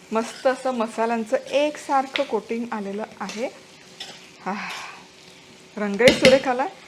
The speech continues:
आता झाकण ठेवूयात आणि मध्यम आचेवर एक पाच मिनिट मस्त वाफ काढून घेऊया. पाच मिनिटं झाकण ठेवून हे मटण सुक्का मस्त शिजवून घेतलंय. आहाहा, घरभर आहे ना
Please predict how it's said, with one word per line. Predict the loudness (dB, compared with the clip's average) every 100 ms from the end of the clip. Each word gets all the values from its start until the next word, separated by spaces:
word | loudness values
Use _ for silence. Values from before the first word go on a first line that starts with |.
| -20 -16 -8
आता | 0 0
झाकण | 0 -4 -2 4 4
ठेवूयात | 4 2 2 -2 -10 -20 -20 -6
आणि | -2 0
मध्यम | 0 0 0 2 4
आचेवर | 4 4 2
एक | 0 6
पाच | 6 6
मिनिट | -4 -6 -6
मस्त | -6 -4 0 2
वाफ | 6 4 4
काढून | -6 -6 -8
घेऊया. | -12 -14 -14 -20 -20 -20 _ _
पाच | 8 8 2
मिनिटं | -2 2 0
झाकण | 2 -2 2 0
ठेवून | 2 0 0
हे | 0
मटण | 0 2 2 0
सुक्का | -2 -2 -2
मस्त | 0 -4 -6 -2 -2
शिजवून | 0 -2 0 0 -2
घेतलंय. | -4 -6 -8 -10 -20 -20 -20 -10
आहाहा, | -4 -4 -4 -6 -8 -10 -16 -20 -20 -20 -16
घरभर | -10 -6 -4 4 6 6
आहे | 4
ना | 0